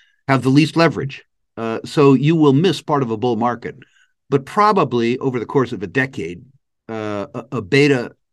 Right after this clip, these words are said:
constructed portfolio around royalty and streamers, uh, may at least be the best solution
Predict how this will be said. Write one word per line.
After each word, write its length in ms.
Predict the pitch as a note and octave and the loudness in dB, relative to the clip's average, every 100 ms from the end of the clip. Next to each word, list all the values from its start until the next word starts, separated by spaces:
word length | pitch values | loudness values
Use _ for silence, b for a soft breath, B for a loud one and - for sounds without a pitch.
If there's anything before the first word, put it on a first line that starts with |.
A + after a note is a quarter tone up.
| - | -8
constructed 520 | A#2 - B2 A#2+ G2+ | -8 -4 -6 -6 -8
portfolio 520 | B2 A#2 B2 A#2 G#2+ | -6 -4 -4 -2 -2
around 280 | G#2 G#2+ G2+ | -2 -4 -4
royalty 380 | G#2 A2+ G#2 G2+ | -2 -2 -4 -6
and 100 | F#2+ | -4
streamers, 440 | C#3 B2 E2+ - b b b b b _ - - | 0 0 -2 -8 b b b b b _ -16 -16
uh, 160 | G#2 - _ - | -16 -20 _ 0
may 320 | D3 F#3+ F3+ | 6 8 8
at 100 | G2+ | 6
least 340 | F#2 G2 B2 | -8 -12 -8
be 520 | A#2 A#2+ A#2+ A2+ G2+ _ _ - | -2 2 2 0 -4 _ _ -10
the 140 | A#2 | -6
best 280 | A2+ C#3 - | 0 0 0
solution 580 | C3 A2 G2 - E2 | -2 -2 -4 -8 -12